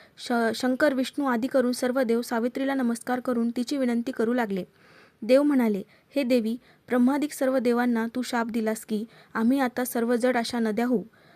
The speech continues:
परंतु आम्ही जड नद्या झालो तर त्या योगाने आमचे व्यवहार बंद राहून हे त्रैलोक्य खरोखर नाश पावेल. तू फार अविचाराने दिलेल्या या शापाचे निवारण कर." तेव्हा सावित्री म्हणते, "हे देव हो, तुम्ही यज्ञाचे आरंभी गणपती पूजन केले नाही म्हणून माझ्या क्रोधापासून विघ्न उत्पन्न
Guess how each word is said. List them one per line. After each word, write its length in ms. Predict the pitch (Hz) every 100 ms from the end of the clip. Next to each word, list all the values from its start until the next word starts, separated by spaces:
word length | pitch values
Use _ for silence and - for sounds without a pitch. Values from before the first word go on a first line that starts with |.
| _ _ -
परंतु 400 | 277 302 269 262
आम्ही 240 | 226 262
जड 200 | 262 277
नद्या 280 | 277 269 262
झालो 340 | 240 240 220 214 254
तर 100 | 247
त्या 120 | 254 269
योगाने 400 | 262 247 247 254
आमचे 280 | 226 226
व्यवहार 320 | 247 226 233 226
बंद 260 | 220 220
राहून 340 | 240 233 202 226 - - -
हे 60 |
त्रैलोक्य 500 | 277 269 247 247 254 269
खरोखर 340 | 247 240 269
नाश 260 | 247 226 233
पावेल. 320 | 262 226 190 - - - _
तू 80 | 302
फार 240 | 302 294 302
अविचाराने 720 | 254 262 269 277 262 247 262
दिलेल्या 400 | 233 233 240 240
या 120 | 240
शापाचे 400 | 233 214 233 226
निवारण 360 | 254 226 214 233
कर." 140 | 247 185 - _ _ _ _ _ _ _ 269
तेव्हा 200 | 269 330
सावित्री 400 | 269 254 254 302
म्हणते, 420 | 277 240 202 - _ _ _ _ _
"हे 100 | 294
देव 220 | 285 269
हो, 180 | 262 247 262 _ -
तुम्ही 260 | 294 330
यज्ञाचे 400 | 294 262 277 269
आरंभी 380 | 302 247 247 262
गणपती 420 | 247 247 247 285
पूजन 340 | 285 262 247 247
केले 200 | 240 226
नाही 320 | 233 240 220 220
म्हणून 300 | 233 285 294
माझ्या 280 | 254 240
क्रोधापासून 580 | 254 247 240 247 226 240
विघ्न 240 | 233 226 240
उत्पन्न 400 | 226 - 226